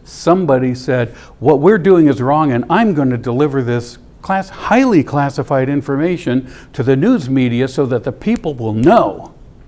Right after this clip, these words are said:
Well, when the people know, so do the bad guys. And that's when they take them into the little white van and start removing fingers and things. They actually do. For real, they do.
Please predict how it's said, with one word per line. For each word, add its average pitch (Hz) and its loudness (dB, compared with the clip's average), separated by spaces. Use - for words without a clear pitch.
Well, 127 -6
when 160 -2
the 123 0
people 226 2
know, 139 2
so 160 -2
do 160 -8
the 160 -8
bad 160 -2
guys. 92 -6
And 160 -2
that's 151 0
when 170 0
they 151 2
take 147 -2
them 139 0
into 135 0
the 131 -2
little 131 -2
white 127 -2
van 123 -4
and 135 -6
start 123 -6
removing 120 -2
fingers 113 -4
and 98 -12
things. 110 -14
They 139 -2
actually 139 -2
do. 120 -4
For 127 -6
real, 139 0
they 131 -2
do. 104 -8